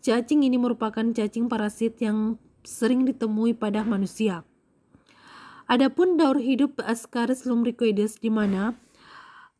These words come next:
telur yang berisi, eh, embrio akan keluar bersama dengan, eh, feses penderita.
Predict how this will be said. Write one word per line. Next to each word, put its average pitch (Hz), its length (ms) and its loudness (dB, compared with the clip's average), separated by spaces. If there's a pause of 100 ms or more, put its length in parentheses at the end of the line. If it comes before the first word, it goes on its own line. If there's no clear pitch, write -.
(100)
telur 277 240 6
yang 285 320 4
berisi, 247 560 0
eh, 220 320 -2
embrio 226 720 0 (240)
akan 220 400 -4
keluar 233 520 2
bersama 214 600 0
dengan, 214 400 0
eh, 202 360 -2 (120)
feses 240 480 0
penderita. 214 720 -2